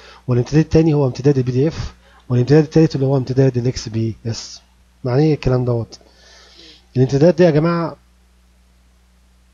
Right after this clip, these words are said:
انا هاخد الملف ده كده واعمل له حفظ باسم. ملف وحفظ بايه؟ باسم.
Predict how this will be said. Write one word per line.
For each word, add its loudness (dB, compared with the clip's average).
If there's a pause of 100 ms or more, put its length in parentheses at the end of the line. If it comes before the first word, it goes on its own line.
(180)
انا -4
هاخد -4
الملف -2
ده -2
كده -4
واعمل -6
له -4
حفظ -6
باسم. -10 (1040)
ملف -4 (420)
وحفظ -8
بايه؟ -2 (640)
باسم. -10